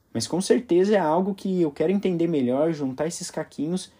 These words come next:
e compartilhar também, seja com alguém próximo, seja com vocês, seja com,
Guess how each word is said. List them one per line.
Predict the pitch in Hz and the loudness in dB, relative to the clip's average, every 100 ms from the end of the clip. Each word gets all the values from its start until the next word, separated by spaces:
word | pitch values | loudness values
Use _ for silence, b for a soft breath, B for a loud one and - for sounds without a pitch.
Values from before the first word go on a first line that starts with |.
| b b | b b
e | - | -4
compartilhar | 170 175 - - 294 156 170 | -2 2 2 2 2 2 2
também, | - 127 139 | 0 0 0
seja | 139 143 151 | 0 -2 -4
com | 143 143 | -2 -2
alguém | 139 135 127 | 0 -2 -4
próximo, | 120 123 139 - 123 | 0 0 0 -4 -4
seja | 131 127 | -4 -6
com | 127 113 | -6 -8
vocês, | 110 - 135 131 | -8 -4 -2 -4
seja | - 117 120 | -6 -6 -6
com, | 123 120 | -4 -6